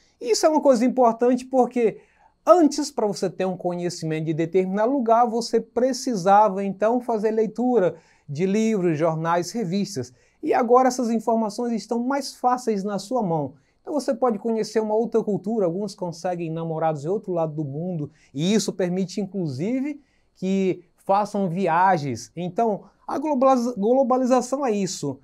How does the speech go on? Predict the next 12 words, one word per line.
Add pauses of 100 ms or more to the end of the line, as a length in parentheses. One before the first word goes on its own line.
(340)
a
facilidade,
a
velocidade (260)
das
comunicações,
dos
transportes,
velocidade
de
transações (380)
financeiras